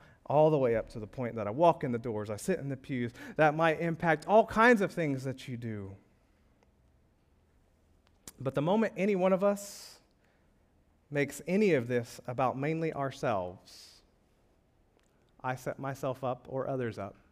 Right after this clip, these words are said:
for unmet expectations,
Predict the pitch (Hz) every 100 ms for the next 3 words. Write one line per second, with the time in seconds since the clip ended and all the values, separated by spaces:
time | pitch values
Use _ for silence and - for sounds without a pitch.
0 | _ _ _ _ _ _ _ 120 - 135
1 | 147 151 156 - 165 160 113 101 104 98
2 | 107